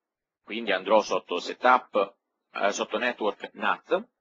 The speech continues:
e andrò a cliccare sotto nat, one to one nat, e andrò ad aggiungere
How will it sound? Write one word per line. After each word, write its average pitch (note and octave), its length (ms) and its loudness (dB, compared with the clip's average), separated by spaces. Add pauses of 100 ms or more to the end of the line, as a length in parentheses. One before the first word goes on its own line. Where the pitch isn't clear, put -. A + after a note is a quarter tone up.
(460)
e C3+ 120 2
andrò B2 420 2
a G#2 160 -4
cliccare A2 480 0
sotto F#2+ 340 -4
nat, A#2 320 0 (560)
one C3 260 4
to G2+ 160 -8
one A2 240 4
nat, F2+ 480 -8 (920)
e E3 120 4
andrò C3+ 420 6
ad A2+ 100 6
aggiungere B2 800 0